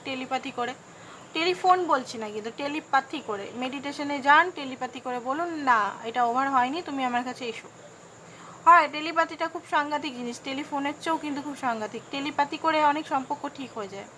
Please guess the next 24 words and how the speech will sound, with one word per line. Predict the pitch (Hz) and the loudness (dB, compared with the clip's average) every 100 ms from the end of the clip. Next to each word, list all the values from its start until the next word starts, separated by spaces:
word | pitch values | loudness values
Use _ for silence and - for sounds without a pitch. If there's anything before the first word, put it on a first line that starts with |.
| - - - - - - - - - - - - - - - - - - - - - - - - - - - - - - - - - - - - - | -20 -20 -20 -20 -20 -20 -20 -20 -20 -20 -20 -20 -20 -20 -20 -20 -20 -20 -20 -20 -20 -20 -20 -20 -20 -20 -20 -20 -20 -20 -20 -20 -16 -16 -16 -18 -4
উনি | 294 339 | 0 0
কোনো, | 339 339 349 339 | 8 8 8 4
মানে, | 277 285 294 | 2 2 4
উনি | 302 349 370 381 | 2 0 0 2
চাননি | 392 302 330 349 | 6 6 6 0
যে | 339 | 2
আপনি | 302 311 | 2 2
কাঁদুন, | 311 302 262 254 202 - - - | 2 4 4 -2 -8 -14 -18 -4
ওনার | 262 277 | 0 4
কথায় | 277 269 311 | 4 4 0
যদি | 302 294 | 0 -4
আপনি | 302 311 | -2 4
হার্ট | 294 277 | 6 6
হয়েছেন, | 302 285 302 | 2 -2 -4
ওনার | 277 277 | 2 4
অ্যাকশনে | 277 - 302 294 | 2 -2 -8 -6
যদি | 294 | -6
আপনি | 285 285 | -6 -2
হার্ট | 302 285 294 | 4 4 2
হয়েছেন, | 285 302 | -4 -4
উনি | 294 285 | -6 -4
কোনোভাবে | 269 285 277 285 | -2 0 0 0
চাননি। | 277 247 240 240 247 269 - - - - - - - | 0 2 0 -6 -6 -8 -12 -16 -16 -14 -14 -14 -6
উনি | 269 285 285 | -2 0 -2